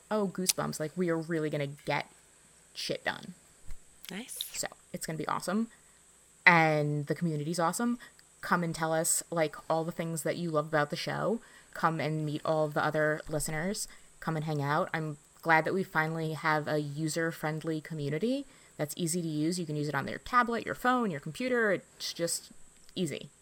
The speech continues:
Speaker 1: And it makes me happy. I'm so glad. And I'm really excited. The next two interviews, this interview and the next interview,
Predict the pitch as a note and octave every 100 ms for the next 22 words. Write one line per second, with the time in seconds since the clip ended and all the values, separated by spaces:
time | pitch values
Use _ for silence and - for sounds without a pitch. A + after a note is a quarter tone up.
0 | - - - - - - - - - -
1 | - _ - - - - A3 A3 - A#3
2 | A#3 - - - - - G3 - A3 D4
3 | G3 - - - - - - - - -
4 | - F#3+ F3+ F3+ F3+ F3+ - - - -
5 | - _ - _ _ _ - _ _ -
6 | G3+ G3+ G3 - - F#3 B3+ C#4+ B3+ A3
7 | G#3 E3+ - F3+ G3 - - - - G#3+
8 | D3 D#3+ C#3+ C#3+ F#3 E3+ G3+ F#3+ F#3+ E3+
9 | D3+ D3+ - D#3+ D3+ C#3+ C#3